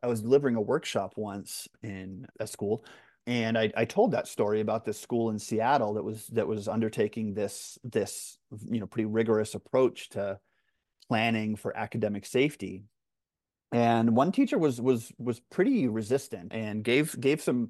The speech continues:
not ho-, aggressive, but just gave some pushback on that, saying that, kinda like I suggested, that it felt inauthentic, robotic, mechanical, and that she, quote unquote, just knows that she touches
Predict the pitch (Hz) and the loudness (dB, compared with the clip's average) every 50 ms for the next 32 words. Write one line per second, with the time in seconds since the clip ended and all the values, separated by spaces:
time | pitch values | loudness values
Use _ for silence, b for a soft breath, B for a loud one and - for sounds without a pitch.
0 | - _ 233 262 233 - - - - - - - _ - - - - _ _ _ | -4 _ -2 0 0 -2 -4 -10 -12 -12 -12 -12 _ -16 -16 -16 -16 _ _ _
1 | _ _ _ _ _ - 120 101 - 117 113 117 - 160 170 175 151 139 123 123 | _ _ _ _ _ -2 -2 0 2 2 2 2 4 4 4 4 4 2 2 2
2 | - 147 - - - 151 160 - - 131 117 - - 202 202 - - - 113 104 | 0 -4 -4 0 0 0 0 0 0 -2 -4 -2 -2 -4 -4 0 0 0 0 0
3 | - 110 107 107 110 110 107 104 - - - 131 117 113 113 113 113 110 107 110 | 0 -2 -2 -2 -2 -4 -4 -6 -6 -4 -2 -2 -2 -2 -2 -2 -4 -2 0 0
4 | 107 104 - b b b b b b _ - - - - - 117 113 117 113 - | 0 0 0 b b b b b b _ -18 -16 -12 -6 -4 -2 0 0 0 0
5 | 107 113 - - 104 98 110 123 156 180 - - 107 104 104 101 104 95 - - | 0 -2 -2 -4 -6 0 2 2 2 2 0 -4 -6 -4 -4 -4 -6 -6 -2 0
6 | 120 113 110 - - 123 127 113 113 - - 123 113 117 - 127 123 117 - 113 | 0 0 0 -2 -2 -2 0 0 -2 0 0 0 -2 0 0 0 0 0 -2 -6
7 | 107 107 104 98 110 107 110 113 110 110 110 - - 104 98 - - - 117 113 | -6 -6 -4 -2 0 0 0 0 0 -2 -4 -4 -8 -10 -10 -10 -8 -8 -6 -4
8 | 113 117 110 - 110 117 113 113 113 - _ _ _ 123 120 117 110 98 113 110 | -4 -6 -2 -2 0 0 0 -2 -2 -6 _ _ _ -4 0 0 0 0 0 -4
9 | 110 - - - - - - 165 170 170 151 131 127 127 131 160 185 180 - _ | -4 -4 -6 -6 -6 -4 -2 -2 0 0 0 0 0 0 -2 -4 -6 -10 -16 _
10 | - - 139 135 131 - 131 120 - - 113 - - 127 123 120 - - - - | 2 4 4 4 6 4 4 2 2 0 -4 -2 2 2 2 2 2 -4 -8 -6
11 | 110 110 113 131 131 113 107 101 - 104 131 - - 120 120 117 - - - 123 | -4 0 2 4 4 4 2 -2 -6 -10 -12 -12 -12 -8 -6 -6 -4 -2 -2 0
12 | 117 110 110 107 110 - - 117 110 - - 110 104 107 104 104 - - - | 0 0 0 -2 -6 -2 -2 -2 0 0 -2 -4 -4 -4 -6 -10 -12 -16 -18